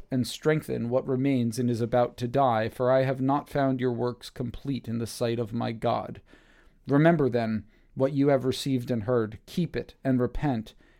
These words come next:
If you will not wake up, I will come like a thief, and you will not know at what hour I will come against you. Yet you have still a few names in Sardis, people who have not soiled their garments, and they will walk with me in white, for they are worthy.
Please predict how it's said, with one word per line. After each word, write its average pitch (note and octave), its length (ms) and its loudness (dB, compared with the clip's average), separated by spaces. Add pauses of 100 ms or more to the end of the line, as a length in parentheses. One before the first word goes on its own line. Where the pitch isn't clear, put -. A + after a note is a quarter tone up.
If B2 160 -4
you E3 100 6
will E3+ 140 4
not D#3+ 220 2
wake C#3 240 2
up, E3 220 6
I B2 60 6
will B2 160 -2
come C#3+ 260 0
like B2 220 0
a A2 60 -2
thief, - 520 -8 (480)
and B2+ 160 2
you C3+ 100 4
will C#3 100 2
not C#3+ 260 0
know C#3+ 300 4
at A2+ 80 -6
what B2+ 220 0
hour B2+ 460 4
I A#2+ 120 -2
will A#2 160 -6
come A#2+ 240 -4
against A#2+ 420 -2
you. A#2+ 240 -8 (460)
Yet C3 180 0
you D3 140 6
have B2 120 4
still E3+ 380 4
a D3+ 40 2
few D#3 340 -4
names C3+ 400 2
in A#2 120 -2
Sardis, A#2+ 600 0
people D3 340 -4
who C3+ 100 -4
have B2+ 100 0
not C3 280 -2
soiled B2+ 460 0
their B2 140 2
garments, A#2 600 -2
and B2 160 -4
they B2 80 0
will A#2+ 220 -2
walk C3 460 -2
with C3 260 -4
me B2 220 2
in A2+ 200 -2
white, A2+ 360 -4 (360)
for A#2+ 140 -4
they B2 180 2
are B2 140 4
worthy. A#2 580 -4